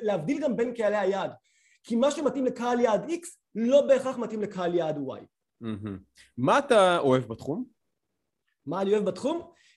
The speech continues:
Speaker 1: אה, בעיקר את הפסיכולוגיה של השיווק, בעיקר לגלות מה הטריגר שמדליק אנשים. מה יגרום מחר, איך אני מחר אגרום לסיני לקנות נופש במלדיבים?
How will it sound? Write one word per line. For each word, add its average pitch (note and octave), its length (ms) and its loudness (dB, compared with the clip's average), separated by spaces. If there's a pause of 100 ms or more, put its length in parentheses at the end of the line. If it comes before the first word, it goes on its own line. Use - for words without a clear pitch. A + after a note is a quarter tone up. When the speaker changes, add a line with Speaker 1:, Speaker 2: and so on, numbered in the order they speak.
(120)
Speaker 1:
אה, F3+ 200 -2
בעיקר F#3+ 400 -4
את - 60 -8
הפסיכולוגיה - 520 -2
של F3+ 120 -8
השיווק, F3 380 -6
בעיקר E3+ 320 0
לגלות A#3 420 0
מה A#3+ 200 0
הטריגר B3+ 640 0 (600)
שמדליק F#3+ 440 -2
אנשים. G3+ 380 -2 (240)
מה C4+ 200 2
יגרום D#4+ 300 2
מחר, C#4+ 280 0
איך E4 220 0
אני F#4 100 0
מחר C#4 320 0
אגרום A#3 240 6
לסיני A#3 300 0 (460)
לקנות G3 340 2
נופש C4 300 2
במלדיבים? F#3 440 -2